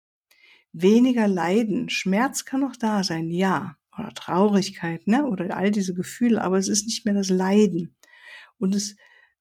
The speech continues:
bedeutet einfach, wenn du dein höchstmögliches Potenzial entwickelst, du hast mehr Verständnis, du entwickelst mehr Verstehen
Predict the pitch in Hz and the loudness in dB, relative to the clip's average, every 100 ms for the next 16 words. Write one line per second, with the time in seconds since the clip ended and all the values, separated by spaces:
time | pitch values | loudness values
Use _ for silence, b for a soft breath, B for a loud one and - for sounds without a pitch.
0 | _ 233 - 208 233 269 214 - 190 254 | _ -20 -4 2 2 2 -2 0 0 0
1 | 254 208 202 202 202 196 208 202 190 180 | 0 -2 0 2 2 0 -2 -2 0 2
2 | 254 262 - 214 233 - 208 - 196 190 | 0 0 -2 0 2 -2 -4 -4 -4 -4
3 | - 185 190 208 208 202 - 196 185 - | -4 -4 -2 0 -2 -4 -6 -2 -2 0
4 | 254 254 208 - - - 190 190 202 - | 0 2 2 0 -6 -6 -6 -4 -4 -2
5 | 208 202 202 190 - - 220 247 - 165 | 2 2 0 -4 -4 2 2 2 -2 -6
6 | 170 - 208 - _ 233 - - 202 - | -6 -8 -10 -14 _ -20 -14 -6 -4 -2
7 | 226 220 214 196 196 185 - 202 226 262 | -2 0 0 0 0 -4 0 2 4 4
8 | 220 175 | 2 0